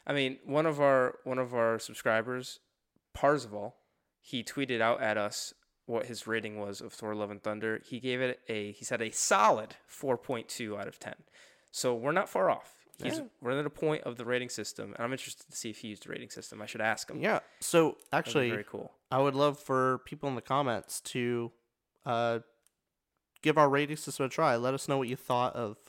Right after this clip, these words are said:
Speaker 2: Thor: Love and Thunder, uh, using the five categories of emotional impact, characters, plot,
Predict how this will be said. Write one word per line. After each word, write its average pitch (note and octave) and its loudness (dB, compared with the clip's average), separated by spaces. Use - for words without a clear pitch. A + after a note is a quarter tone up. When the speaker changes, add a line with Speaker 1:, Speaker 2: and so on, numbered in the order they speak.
Speaker 2:
Thor: B2+ 0
Love A#2+ -2
and A2 -8
Thunder, A#2+ -4
uh, A#2+ 2
using C3 -2
the A#2+ -4
five B2+ 2
categories C3 2
of A#2 0
emotional C3+ 2
impact, B2+ -2
characters, B2 -2
plot, A#2+ 2